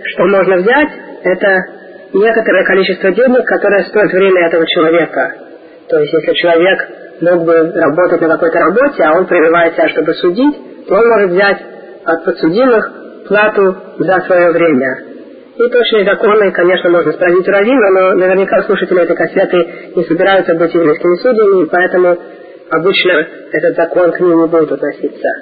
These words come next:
Но, как я уже сказал, можно выучить из этого закона что-то по отношению к нам самим, что когда мы судим определенные вещи, нужно искать в действительности правду и не идти за подкупом, который делает нас слепыми. Семьдесят вторая заповедь:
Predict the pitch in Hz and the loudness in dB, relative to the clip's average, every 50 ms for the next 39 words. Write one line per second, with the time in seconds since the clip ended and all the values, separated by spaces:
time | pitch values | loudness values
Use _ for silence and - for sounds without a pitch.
0 | - - - - - - - 143 139 139 143 151 139 - 160 151 143 - - - | -14 -20 -20 -20 -16 -6 -4 -2 -2 -2 -4 -4 -4 -2 -2 0 0 -2 0 0
1 | 208 202 247 285 269 226 220 202 214 208 196 196 208 208 202 180 180 180 175 180 | 0 0 2 2 2 2 2 2 2 2 2 2 2 2 2 2 2 2 0 2
2 | 180 180 165 170 165 - - 165 170 165 - - 175 160 151 160 151 165 151 - | 0 0 2 2 0 0 0 0 0 0 0 0 -2 0 0 0 -2 -2 -2 -2
3 | 160 147 135 - 160 156 147 - 160 156 147 147 - 156 151 151 147 120 131 139 | -2 -2 0 0 0 0 0 0 -2 -2 -2 -2 -2 0 0 2 2 0 -2 -4
4 | - - - - - - - - - - 151 143 135 135 160 156 156 156 151 - | -6 -14 -18 -18 -18 -16 -14 -10 -8 -6 -4 -4 -2 0 0 2 2 0 0 0
5 | - 277 269 214 208 185 185 - - - - - - - - - - - - - | 0 0 2 2 2 0 0 -2 -6 -18 -20 -20 -20 -20 -20 -20 -20 -20 -20 -20
6 | - - - - 165 156 160 175 170 165 165 156 156 165 156 - - - 139 160 | -12 -10 -4 -2 0 0 2 2 2 4 2 2 2 2 2 2 0 0 2 2
7 | 185 196 196 202 185 - 208 190 170 175 175 - - 151 - 185 170 - - 165 | 2 2 2 0 0 0 0 0 0 0 -2 0 -2 -2 0 0 -2 -2 -4 -4
8 | - 180 175 170 156 147 151 139 135 - - - - - - - - - - 156 | -2 0 0 0 0 -2 -2 -4 -4 -4 -10 -20 -20 -20 -20 -20 -16 -6 -2 0
9 | 151 156 170 180 170 180 175 170 - - 185 175 165 180 190 - - 160 151 - | 2 2 4 4 4 2 2 0 0 0 2 2 2 0 -2 -4 -4 -4 -4 0
10 | 175 180 165 - - 156 - 143 139 139 135 - 147 147 - 143 143 135 156 151 | 0 0 0 0 -2 -4 -2 -2 -4 -4 -4 -6 -6 -4 -2 -2 -2 0 0 0
11 | 147 143 139 151 143 143 - - 156 147 - 160 151 143 135 135 131 - - - | 0 0 -2 -2 -4 -4 -2 -4 -4 -2 0 0 0 0 0 -2 -6 -8 -16 -20
12 | - - - - - - - - - - - - - - - - - - - _ | -20 -20 -20 -20 -20 -20 -20 -20 -20 -20 -20 -20 -20 -20 -20 -20 -20 -20 -20 _
13 | _ - 226 240 254 240 - 208 185 - - 180 175 180 214 208 208 202 214 208 | _ -2 0 2 2 2 0 -2 -4 -2 -2 0 0 2 2 2 2 2 0 0
14 | 208 - 196 180 185 180 | 0 0 0 0 0 0